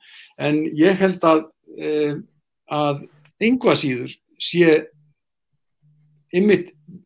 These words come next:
verkalýðshreyfingin fær um að, eh, leiða þess, svona ýmis, eh, mál af, af þessari gerð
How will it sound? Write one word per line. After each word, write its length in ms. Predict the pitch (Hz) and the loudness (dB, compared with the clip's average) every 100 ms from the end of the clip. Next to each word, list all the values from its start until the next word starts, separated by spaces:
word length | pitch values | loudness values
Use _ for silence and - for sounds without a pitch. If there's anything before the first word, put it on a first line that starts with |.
| _ _ - | _ _ -20
verkalýðshreyfingin 920 | 156 196 208 277 190 143 127 131 - _ _ | -8 -6 -4 -4 -4 -6 -8 -12 -18 _ _
fær 460 | - 185 220 214 143 _ _ _ _ - | -6 0 0 0 -4 _ _ _ _ 4
um 260 | 190 202 - | 4 4 -2
að, 240 | 165 156 - _ _ | -8 -10 -12 _ _
eh, 460 | 180 - 170 170 165 | -20 -18 -14 -12 -10
leiða 560 | 160 175 202 190 165 156 - - - _ | -4 0 0 0 -4 -4 -10 -18 -20 _
þess, 680 | - 196 202 - - - - - | -8 -6 -6 -10 -14 -16 -16 -12
svona 260 | - 165 | -6 -4
ýmis, 380 | 214 240 214 - - _ _ - | -2 -2 -2 -6 -16 _ _ -18
eh, 500 | 170 - - 90 87 - - | -10 -8 -8 -8 -10 -12 -8
mál 360 | 180 180 180 160 | -4 0 0 0
af, 160 | 151 | -4
af 160 | 170 143 | -8 -4
þessari 320 | 180 190 156 | -4 -2 -4
gerð 240 | 147 127 | -6 -8